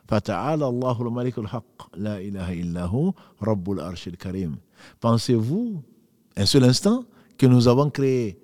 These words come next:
en vain et que vous n'allez pas revenir à nous. Donc Allah va nous créer,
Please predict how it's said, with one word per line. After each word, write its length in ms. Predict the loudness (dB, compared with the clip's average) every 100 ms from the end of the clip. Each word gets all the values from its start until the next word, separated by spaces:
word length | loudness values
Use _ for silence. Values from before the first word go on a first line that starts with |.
| _ _ _ _ _
en 140 | 0 2
vain 280 | 2 -2 -4
et 80 | -6
que 100 | -2
vous 80 | -2
n'allez 180 | -2 -4
pas 120 | -6
revenir 380 | -6 -6 -8 -10
à 40 |
nous. 220 | -10 -12 -16 _ _ _ _ _ _ _ -12
Donc 200 | -8 -6
Allah 280 | -4 -4
va 160 | -4 -6
nous 220 | -6 -8 -12 _ _ _ _
créer, 480 | -8 -6 -6 -8